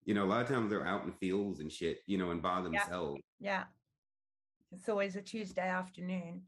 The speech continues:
Speaker 2: when you least expect it, as they say. But I, I mean, I'm just wondering, 'cause we relied for so long on these institutions to kind of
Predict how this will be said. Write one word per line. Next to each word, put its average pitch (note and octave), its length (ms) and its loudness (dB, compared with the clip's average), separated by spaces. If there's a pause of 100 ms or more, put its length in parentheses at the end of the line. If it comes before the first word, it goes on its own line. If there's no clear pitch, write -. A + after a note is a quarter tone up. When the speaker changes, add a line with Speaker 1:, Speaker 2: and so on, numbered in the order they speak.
(100)
Speaker 2:
when G3 260 -2
you F#3+ 180 -2
least F#3+ 280 -2
expect - 520 -6
it, F#3+ 180 -4
as G#3 160 -8
they A#3+ 160 -2
say. A#3 520 2
But D#4 100 4
I, D#4+ 160 6
I D4+ 80 6
mean, D4 200 4
I'm C#4 140 2
just C4 180 0
wondering, C4+ 300 2
'cause B3+ 200 -2
we C#4 220 -4
relied B3+ 560 0
for - 140 -16
so C4 280 0
long B3 480 4
on A#3 160 0
these A3+ 340 -6
institutions A#3 1080 -4
to G3 80 -14
kind G#3+ 340 -4
of G3 200 2